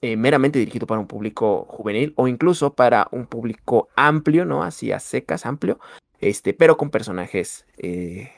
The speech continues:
eh, jovencitos, ¿no? Eh, creo que justamente él se sitúa en, en esta segunda, ¿no? O sea, como que no necesariamente su cine está realizada para, para un público adolescente, para un público juvenil, pero, este,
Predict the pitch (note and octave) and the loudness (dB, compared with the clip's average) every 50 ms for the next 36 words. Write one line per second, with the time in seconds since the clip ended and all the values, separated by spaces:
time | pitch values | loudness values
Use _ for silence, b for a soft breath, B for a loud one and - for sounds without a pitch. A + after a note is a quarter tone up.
0 | b b b b - F2+ F#2 - - - F2+ E2+ F2 - - - _ - - - | b b b b -6 -6 -6 -6 -8 -8 -8 -8 -10 -12 -16 -18 _ -20 -20 -20
1 | - - - B2 C#3 F3+ G3+ _ B B B B B B B _ _ _ - - | -18 -12 -6 -4 -4 -4 -6 _ B B B B B B B _ _ _ -8 -4
2 | F2+ F#2 F2 - A2+ A2+ - - B2 A2+ B2+ A2+ - A2 A2 G#2+ - A#2 A2 - | -4 -4 -2 0 -2 0 0 0 -2 -2 -2 -4 -4 -2 -2 -2 -2 -2 -4 -4
3 | A2+ G#2+ - F#2 - A2 G#2+ G#2+ G#2 G2 F2 E2 - _ _ - - G2 G#2 G2+ | -6 -10 -10 -8 -4 0 0 2 2 0 -4 -8 -12 _ _ -8 -6 -4 -4 -4
4 | F2+ F2+ G#2 G#2+ - G2+ G#2+ - A2+ D3+ G3 F3+ C3+ F#2+ F2+ D#2 D2 G#2+ C3 C#3 | -4 -4 -4 -6 -6 -8 -4 2 4 6 6 6 6 4 0 -2 -2 -4 -4 -6
5 | - - - G2 G2 F#2 - - A2+ B2 B2+ B2+ B2 A#2 - A2 A2 G#2+ A2 A2 | -6 -10 -10 -10 -10 -8 -4 -2 0 0 2 0 0 -2 -2 -2 -2 -2 -2 -4
6 | G#2+ A2+ G#2+ G#2 F2+ - - A2 G#2+ G#2 G2+ F#2+ - b b b b b b - | -4 -6 -8 -8 -8 -8 -8 -6 -4 -4 -4 -6 -8 b b b b b b -4
7 | G#2+ G#2 G2+ - - - G#2 G2+ G2+ G2 G2 G2+ F#2 F#2 F#2 G2+ - - G#2+ G2+ | -4 -2 -2 -4 -2 0 2 2 2 2 0 -2 -8 -8 -8 -8 -2 0 0 0
8 | G2 F#2 - G#2 G2 F2+ E2+ - - _ - G2 F#2+ F2+ F2 F2+ F#2 F#2 G#2+ - | 0 0 -2 -4 -4 -4 -4 -6 -8 _ -6 -6 -4 -4 -4 -4 -6 -6 -6 -6
9 | G#2+ G2+ G#2 G2 - - G2+ E2+ E2+ E2 D#2+ D2+ D2+ - - A#2+ A#2+ A2 G#2+ G2 | -6 -6 -6 -6 -6 -4 -4 -4 -2 -4 -6 -8 -10 -12 -10 -8 -8 -6 -6 -6
10 | F2+ F2+ G2 F#2 - G#2+ - - - - - - - - - E2+ F#2 A#2 D3 D#3 | -8 -8 -8 -10 -12 -14 -14 -14 -14 -14 -16 -18 -16 -14 -10 -8 -4 -4 -4 -4
11 | B B B B B _ - F3+ F#3 E3+ D#3+ D3 D3 G3 C4 - _ _ _ _ | B B B B B _ 6 8 8 8 8 8 6 4 -2 -8 _ _ _ _
12 | - - F2 F2+ F2 - - - _ _ - F2+ F#2+ F2 F2+ F#2 F#2 - | -10 -8 -6 -6 -8 -10 -14 -20 _ _ -10 -10 -8 -8 -8 -8 -10 -12